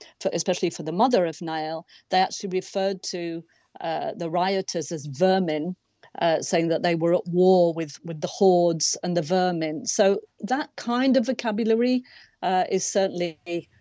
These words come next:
uh, not what you would call moderate. It's using some of the vocabulary that we found sometimes,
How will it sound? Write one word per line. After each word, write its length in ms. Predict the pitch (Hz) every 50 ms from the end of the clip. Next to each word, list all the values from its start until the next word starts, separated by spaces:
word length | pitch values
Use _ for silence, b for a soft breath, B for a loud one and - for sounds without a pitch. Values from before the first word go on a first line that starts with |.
| _ _ _ _ _
uh, 300 | - 180 175 170 156 - - -
not 220 | - 185 180 170
what 160 | - 180 175 175
you 80 | 180
would 160 | 165 170 -
call 180 | - - 175 170
moderate. 540 | 170 170 170 165 - 160 156 131 - - -
It's 180 | 160 - - - - - - -
using 560 | 180 185 208 214 214 202 202 185 202 175 180
some 220 | 165 - 190 185 180
of 100 | 170 -
the 60 | 190
vocabulary 500 | 175 180 185 - 202 185 165 185 180 165
that 120 | 151 175 175
we 120 | 180 185
found 360 | 175 - - 185 175 170 165
sometimes, 640 | - - 175 170 170 - 180 165 156 151 160 156 -